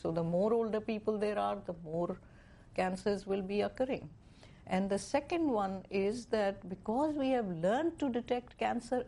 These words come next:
earlier and earlier, so it, we are just finding more and more cases now.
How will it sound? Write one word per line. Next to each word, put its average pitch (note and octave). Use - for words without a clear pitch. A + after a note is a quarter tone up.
earlier C4
and B3
earlier, C4
so A3
it, G#3+
we F#3
are F#3
just F#3+
finding A3+
more A#3
and A#3+
more A#3+
cases D4
now. -